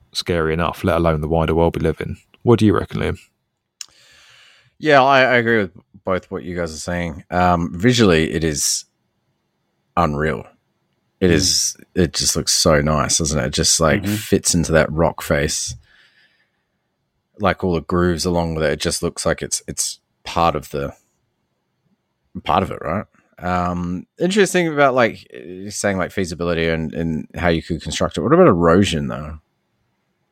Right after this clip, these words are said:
Speaker 3: Mm.
Speaker 2: Yeah, cliffs often, oh, they erode, right, by the sea. Cliffs can collapse, right? Look at the, was it, is it Dover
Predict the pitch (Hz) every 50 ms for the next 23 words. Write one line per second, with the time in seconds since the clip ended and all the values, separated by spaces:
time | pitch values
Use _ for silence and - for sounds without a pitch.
0 | _ _ _ _ _ _ _ _ - 151 151 165 175 170 165 151 131 110 98 87
1 | 82 82 - - - 123 123 117 - - 110 95 - - - 90 87 80 78 78
2 | 78 78 _ _ _ _ - 87 80 90 85 71 76 82 78 80 78 80 82 80
3 | 65 65 73 78 76 - 80 78 76 - - - 85 78 78 80 85 98 104 -
4 | _ _ _ _ _ - - - 95 - - - - - - - - - - _
5 | _ _ _ _ _ _ _ _ _ _ _ _ _ - - - 67 71 - -
6 | 76 76 95 120 - - - - 67 69 90 123 90 65 82 101 - 85 87 85
7 | 85 85 87 - 87 98 95 85 - 78 78 85 85 87 67 80 82 - 101 107
8 | 117 117 110 120 120 117 113 110 110 107 98